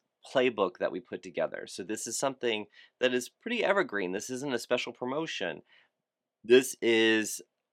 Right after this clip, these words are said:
us collecting, um, lots of different marketing assets, um, about their European product,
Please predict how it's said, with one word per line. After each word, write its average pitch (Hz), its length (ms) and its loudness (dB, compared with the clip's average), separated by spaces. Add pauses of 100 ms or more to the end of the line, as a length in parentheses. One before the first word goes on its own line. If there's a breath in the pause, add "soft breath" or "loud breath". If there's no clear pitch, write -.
(180)
us 117 240 6
collecting, 107 880 -2
um, 87 300 -6 (160)
lots 123 320 6
of 131 60 -8
different 117 280 -4
marketing 98 380 -2
assets, 87 540 -4 (360 loud breath)
um, 87 500 -4
about 92 300 -2
their 95 140 -4
European 98 680 -4
product, 90 540 -4